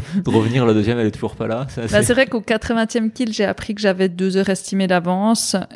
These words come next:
Speaker 2: Et puis, c'était quand je commençais à être un petit peu dans le plus difficile, quoi.
Speaker 1: Ouais.
Speaker 2: Voilà, le temps est un peu plus long, c'est la fin de journée, on commence à, la digestion va un petit peu moins bien.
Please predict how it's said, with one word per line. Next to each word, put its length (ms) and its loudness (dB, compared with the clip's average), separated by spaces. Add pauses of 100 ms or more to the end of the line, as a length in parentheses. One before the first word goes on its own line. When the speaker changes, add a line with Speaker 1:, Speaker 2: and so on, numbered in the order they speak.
Speaker 2:
Et 200 0
puis, 300 -4
c'était 300 2
quand 180 -2
je 80 -8
commençais 340 -2
à 40 6
être 180 -2
un 80 -2
petit 220 -8
peu 240 -4
dans 200 -4
le 280 -10 (320)
plus 120 0
difficile, 680 4
quoi. 160 -4
Speaker 1:
Ouais. 80 -2
Speaker 2:
Voilà, 240 4
le 160 2
temps 220 0
est 40 2
un 120 0
peu 120 -4
plus 160 -8
long, 220 2
c'est 140 -2
la 80 -2
fin 120 -6
de 80 -4
journée, 500 4
on 120 -2
commence 380 -8
à, 360 -4 (220)
la 100 -2
digestion 440 -2
va 80 -4
un 60 -6
petit 120 -12
peu 100 -10
moins 160 -2
bien. 240 4